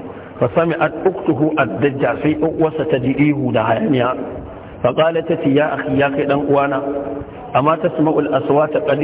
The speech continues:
qad, qad iktarabat, ba ka jin sauti na hayaniya yana kusanto mu?" Fa rafa'a ra'sahu, sai al-Imam Husaini ya daga kansa, fa qala, sai ce, "Inni ra'aytu Rasulullahi sallallahu alaihi wa alihi wa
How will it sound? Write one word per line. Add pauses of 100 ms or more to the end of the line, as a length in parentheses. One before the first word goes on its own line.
(100)
qad,
qad
iktarabat, (680)
ba
ka
jin
sauti
na
hayaniya
yana
kusanto
mu?" (920)
Fa
rafa'a
ra'sahu,
sai
al-Imam
Husaini
ya
daga
kansa,
fa
qala, (100)
sai
ce, (100)
"Inni
ra'aytu
Rasulullahi (760)
sallallahu
alaihi
wa
alihi
wa